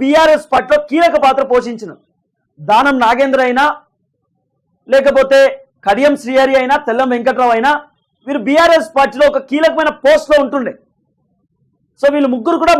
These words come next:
మెయిన్ రోల్ పాత్ర పోషించారు ఆ రోజు బీఆర్ఎస్ అధికారంలో ఉన్నటువంటి నేపథ్యంలో. So తర్వాత వీళ్ళు మా పార్టీలో గెలిచి మా పార్టీ బీఫామ్ తీసుకొని మా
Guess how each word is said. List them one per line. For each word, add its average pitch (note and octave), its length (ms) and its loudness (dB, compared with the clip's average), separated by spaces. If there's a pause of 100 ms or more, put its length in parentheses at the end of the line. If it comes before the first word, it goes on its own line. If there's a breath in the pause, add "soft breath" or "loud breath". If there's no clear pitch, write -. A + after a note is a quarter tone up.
(120)
మెయిన్ D#4 380 0
రోల్ D4+ 200 2 (200)
పాత్ర C#4+ 380 -2
పోషించారు C#4+ 480 -2 (180)
ఆ - 20 2 (100)
రోజు C4+ 260 0 (680)
బీఆర్ఎస్ D4 460 2 (100)
అధికారంలో C#4+ 520 0
ఉన్నటువంటి B3+ 380 -2
నేపథ్యంలో. A#3 460 -2 (1200)
So C#4+ 80 4 (140)
తర్వాత D#4 280 2 (140)
వీళ్ళు D4 240 2 (480)
మా C4+ 100 4 (160)
పార్టీలో D#4+ 400 2 (100)
గెలిచి B3+ 220 -2 (140)
మా A3+ 80 2 (140)
పార్టీ C4+ 260 0 (140)
బీఫామ్ D4 400 -2
తీసుకొని A3 400 -4 (560)
మా A#3+ 100 2